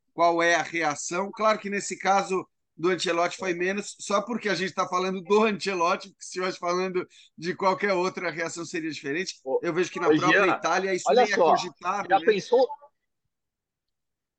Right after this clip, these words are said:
Speaker 1: Fala, fala.
Speaker 2: Desculpa, cortou, mas já pensou o cenário, o seguinte cenário? É... Bom, Rudi Völler assume agora,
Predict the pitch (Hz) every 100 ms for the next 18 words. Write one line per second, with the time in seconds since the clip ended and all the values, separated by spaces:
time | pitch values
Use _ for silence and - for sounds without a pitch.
0 | _ _ _ _ _ _ _ _ _ _
1 | _ _ _ _ _ 139 139 - 135 -
2 | - 131 - 139 127 139 - 131 135 135
3 | 214 240 214 - 294 - 180 180 139 -
4 | 165 220 - 143 160 123 95 - _ _
5 | 139 131 131 123 120 113 - _ _ _
6 | _ _ _ _ _ - 135 196 131 104
7 | 175 175 214 220 185 156 - 196 160 131
8 | 185 208 202